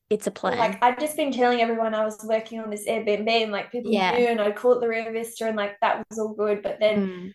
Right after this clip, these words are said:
Speaker 2: to actually, I didn't do any behind the scenes, like, so during the renovation, like, no one really knew, unless you knew us well and had been to the property or helping us, you wouldn't have known anything.
Speaker 1: Yeah.
Speaker 2: Um, and
Speaker 1: 'Cause you were
Speaker 2: then,
Speaker 1: pretty, like,
Speaker 2: yeah,
Speaker 1: you're pretty
Speaker 2: basically
Speaker 1: quiet about it.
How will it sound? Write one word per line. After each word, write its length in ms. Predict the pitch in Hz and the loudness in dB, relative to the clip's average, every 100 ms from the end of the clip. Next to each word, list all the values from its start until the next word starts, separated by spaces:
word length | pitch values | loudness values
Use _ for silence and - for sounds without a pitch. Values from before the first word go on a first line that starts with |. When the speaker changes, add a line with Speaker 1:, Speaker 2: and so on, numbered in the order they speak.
| - | -6
Speaker 2:
to 140 | 254 | 0
actually, 460 | 233 233 - 247 226 | 0 0 0 2 2
I 180 | - 220 | 0 -4
didn't 420 | 254 247 226 226 | -2 -4 -4 0
do 260 | 247 233 - | 2 2 0
any 400 | 226 226 220 220 | -2 -2 -2 0
behind 360 | 214 220 233 226 | 0 0 0 0
the 60 | |
scenes, 580 | 220 - 220 214 214 208 | -4 -4 -4 -4 -6 -4
like, 280 | 214 175 - | -2 -2 -4
so 220 | - 214 214 | -6 -4 0
during 240 | 247 247 | 2 4
the 80 | 240 | 2
renovation, 720 | 226 214 208 208 208 220 208 | 0 2 4 4 0 -8 -8
like, 180 | 202 - | -8 -6
no 220 | 226 233 | 0 2
one 180 | 226 220 | 2 -2
really 260 | 220 214 | -4 -4
knew, 360 | 208 208 202 196 | -2 0 2 0
unless 380 | 220 240 240 - | -2 -2 -4 -6
you 320 | 226 214 208 - | -6 -6 -8 -14
knew 460 | 220 214 220 233 190 | -10 -6 -2 0 0
us 160 | - | -2
well 200 | 220 220 | 2 2
and 80 | 202 | 0
had 160 | 196 202 | -6 -6
been 160 | 226 220 | -4 -4
to 60 | |
the 80 | 220 | -6
property 320 | - 208 202 | -6 -4 -2
or 80 | 202 | -2
helping 360 | 202 226 226 202 | -2 -4 -4 -6
us, 140 | 196 - - - - - _ - | -8 -12 -20 -20 -20 -20 _ -2
you 140 | 233 | 2
wouldn't 220 | 233 220 | 2 2
have 140 | 208 208 | -4 -2
known 280 | 208 220 | 0 0
anything. 640 | 208 208 202 196 196 202 - _ | 0 -2 -4 -8 -8 -12 -14 _
Speaker 1:
Yeah. 300 | 208 220 208 208 | -4 0 2 0
Speaker 2:
Um, 160 | 208 - | -2 -4
and 240 | 220 214 214 | -4 -2 2
Speaker 1:
'Cause 160 | 214 214 | 4 6
you 80 | 269 | 6
were 80 | 269 | 6
Speaker 2:
then, 60 | |
Speaker 1:
pretty, 340 | 208 220 208 - | 6 4 2 2
like, 120 | - | 4
Speaker 2:
yeah, 40 | |
Speaker 1:
you're 80 | 240 | 6
pretty 200 | 311 285 | 6 4
Speaker 2:
basically 120 | 233 | 4
Speaker 1:
quiet 300 | 196 170 190 - | 4 6 4 0
about 380 | - 80 - | -6 -8 -8
it. 160 | - - | -10 -12